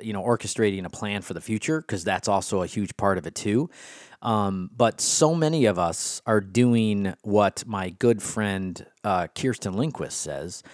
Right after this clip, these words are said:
is future tripping. And the idea in future tripping is, is that we're just stuck in the, in the future about what could happen, what might happen, what should happen,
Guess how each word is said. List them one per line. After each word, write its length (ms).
is 180
future 480
tripping. 520
And 380
the 80
idea 320
in 140
future 280
tripping 360
is, 160
is 80
that 180
we're 120
just 180
stuck 260
in 80
the, 240
in 160
the 80
future 460
about 280
what 220
could 220
happen, 320
what 120
might 240
happen, 360
what 160
should 240
happen, 420